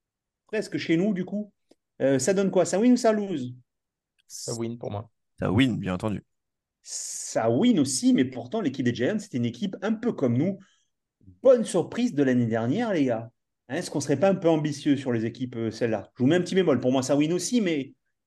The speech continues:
Speaker 1: qu'est-ce qui pourrait faire que ça win pas ?
Speaker 2: Alors, j'allais dire bo-, bonne surprise, effectivement, parce que je pense qu'ils ont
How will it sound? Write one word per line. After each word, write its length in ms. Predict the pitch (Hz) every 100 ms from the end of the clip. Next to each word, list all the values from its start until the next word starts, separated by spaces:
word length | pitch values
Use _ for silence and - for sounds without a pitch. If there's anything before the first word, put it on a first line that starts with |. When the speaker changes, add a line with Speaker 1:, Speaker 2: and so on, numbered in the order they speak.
| _ -
Speaker 1:
qu'est-ce 260 | 208 190
qui 140 | - 165
pourrait 220 | 170 170
faire 180 | 175 170
que 80 | 165
ça 160 | 160
win 220 | 151 147
pas ? 260 | 139 110 - _ _ _ -
Speaker 2:
Alors, 360 | 113 107 110 113 -
j'allais 220 | 139 127
dire 260 | 120 123 127 -
bo-, 220 | 127 123 131
bonne 260 | 127 147
surprise, 440 | 143 139 - 147 120
effectivement, 500 | 113 117 - 131 131
parce 180 | 104
que 140 | - 104
je 80 | -
pense 200 | 110 -
qu'ils 220 | 104 98
ont 500 | 95 95 95 95